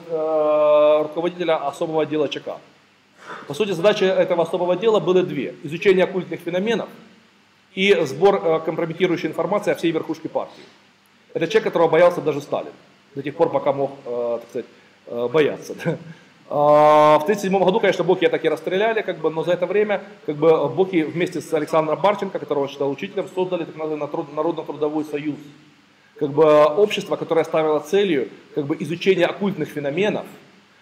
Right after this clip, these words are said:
а, установление связи, э, с Востоком,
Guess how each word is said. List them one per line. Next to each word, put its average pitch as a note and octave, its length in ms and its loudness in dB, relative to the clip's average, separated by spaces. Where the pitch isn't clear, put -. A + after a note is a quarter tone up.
а, C#3+ 1400 4
установление D#3+ 840 0
связи, D#3 480 0
э, C#3 880 4
с - 40 -14
Востоком, D3 540 2